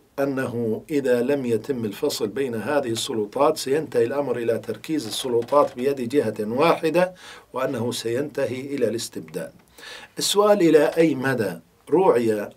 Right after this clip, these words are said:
أو يراعى هذا المبدأ في الدولة الإسلامية؟ باختصار نقول يا إخوة، وبما يسمح به الوقت، إن هذا المبدأ كان مرعيا بما يمنع فعلا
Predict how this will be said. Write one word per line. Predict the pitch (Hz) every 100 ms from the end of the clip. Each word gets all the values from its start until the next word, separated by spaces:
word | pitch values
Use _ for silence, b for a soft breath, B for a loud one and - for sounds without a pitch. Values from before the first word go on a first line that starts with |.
| -
أو | 151 147
يراعى | 135 127 165 131 107 101
هذا | 160 151 135
المبدأ | 120 143 120 131 -
في | -
الدولة | 101 101 113 107
الإسلامية؟ | 110 101 - 104 85 82 - - _ B B B B -
باختصار | 226 220 202 185 220 214
نقول | 156 143 180 143
يا | 127
إخوة، | 151 - 117 104
وبما | 120 156 165 127 120
يسمح | 131 - 120 113 -
به | 131 113
الوقت، | 107 123 - 110 110 B B B B -
إن | 143
هذا | 123 170 180 143 123
المبدأ | 120 143 143 143
كان | - 156 156 143
مرعيا | 131 117 113 143 156
بما | 156 147 165 180
يمنع | 226 277 220 151
فعلا | - 147 113 120